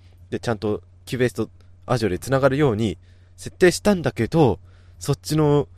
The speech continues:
Azure for Allを介した場合、インターフェースから音が来ないと。ちょっと試したけど、音が来ない。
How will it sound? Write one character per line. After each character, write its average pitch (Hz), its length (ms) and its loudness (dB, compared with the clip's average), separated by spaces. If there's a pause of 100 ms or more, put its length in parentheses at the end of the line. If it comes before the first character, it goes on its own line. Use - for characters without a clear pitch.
(220)
Azure 135 280 2
for 180 340 4
All 123 160 2
を 87 40 -4
介 175 280 0
し - 80 -8
た 98 120 0
場 95 140 -2
合、 95 60 -2
イ 104 200 -4 (2000)
ン 151 120 -6
タ 175 120 2
ー - 20 -2
フ 156 80 -6
ェ - 20 -2
ー - 20 -2
ス - 100 -14
か 90 60 -10
ら 78 80 -12
音 - 160 -10
が 98 100 -6
来 139 140 -8
な 113 100 -6
い 80 60 -14
と。 - 100 -20 (1080)
ち - 80 -8
ょ - 20 -2
っ - 40 -4
と - 140 -14
試 131 220 -6
し - 40 -10
た 107 100 -6
け 95 120 -8
ど、 85 140 -6
音 - 200 -4
が 123 100 -6
来 - 140 -4
な 87 100 -6
い。 - 60 -18